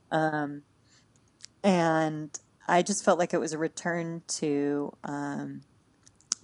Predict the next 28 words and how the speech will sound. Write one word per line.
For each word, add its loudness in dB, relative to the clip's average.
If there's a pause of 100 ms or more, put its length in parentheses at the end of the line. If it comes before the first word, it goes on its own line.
(140)
the, 4 (340)
the 4 (340)
really 6 (720)
hard 8
evidence -4
that -4
the -12
supernatural -6
does -2
exist -8
in -8
Twin -8
Peaks, -4
and -6 (160)
those 2 (120)
who -2
control 2
the -4
supernatural -2 (500)
um, -4 (760)
are 8
likely 2
to -6
have -2
sort -4
of -10
more 2
power 0